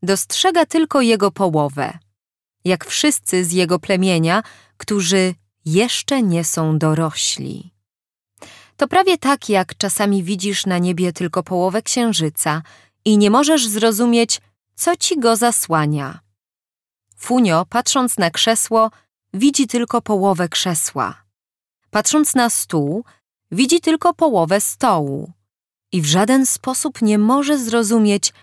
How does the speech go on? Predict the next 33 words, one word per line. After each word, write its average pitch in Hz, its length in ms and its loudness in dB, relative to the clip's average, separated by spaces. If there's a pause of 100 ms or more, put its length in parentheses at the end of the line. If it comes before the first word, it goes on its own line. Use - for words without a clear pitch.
(460)
jak 247 300 0
stół 320 460 0
i 254 160 -4
krzesło 165 640 -2
stoją 285 480 0
prosto 285 600 0 (400)
na 233 140 2
dwóch 156 340 -2
nogach. 190 600 -2 (1080)
To 220 100 0
ludzie 262 320 2
stoją 160 400 0
na 160 140 2
dwóch 165 300 -2
nogach, 156 500 0 (520)
ale 175 240 0
Funio 151 440 -2
o 160 80 -6
tym 165 240 -4
nie 214 240 2
wie, 147 320 -4 (440)
bo 165 200 0
patrząc 247 600 -2
na 214 120 0
człowieka, 240 720 -2
widzi 226 440 -2
go 254 180 0
na 277 140 2
jednej 165 540 -2
nodze 151 540 -2 (420)
i 302 220 0 (320)
z 156 100 -4
jednym 151 520 -2